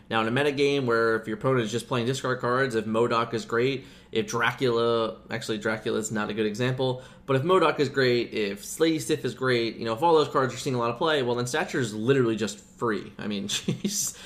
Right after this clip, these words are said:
you don't have to do anything. Your opponent's gonna discard a card for themselves because of the wording on this card is cost one if your opponent discarded a card from their hand this game. It doesn't say if you made your opponent discard a card, so just if they discard a card,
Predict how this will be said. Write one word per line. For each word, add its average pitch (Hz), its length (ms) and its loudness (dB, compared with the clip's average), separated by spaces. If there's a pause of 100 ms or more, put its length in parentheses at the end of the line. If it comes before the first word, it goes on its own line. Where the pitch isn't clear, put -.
(140)
you 175 80 4
don't 233 120 10
have 165 80 6
to 131 60 2
do 180 140 10
anything. 120 260 8
Your 147 120 2
opponent's 190 260 2
gonna 147 100 4
discard 151 320 2
a 139 60 0
card 135 260 2
for 139 100 0
themselves 110 840 -2
because 127 240 -2
of 120 80 -2
the 107 60 0
wording 143 280 0
on 120 80 0
this 117 140 -4
card 175 260 8
is 123 220 4 (580)
cost 170 340 -2
one 143 160 2
if 131 100 -2
your 127 80 2
opponent 131 240 0
discarded 127 420 2
a 107 60 -10
card 117 240 2
from 117 180 -2
their 110 120 -2
hand 123 280 0
this 107 140 -6
game. 113 220 -2
It - 20 -2
doesn't 185 240 2
say 160 160 6
if 113 100 4
you 208 440 4
made 113 260 2
your 110 100 0
opponent 104 360 -2
discard 104 280 -2
a 104 60 -2
card, 113 380 0 (240)
so 123 160 0
just 131 320 0
if 165 200 4
they 156 120 4
discard 131 280 2
a 123 80 2
card, 127 400 2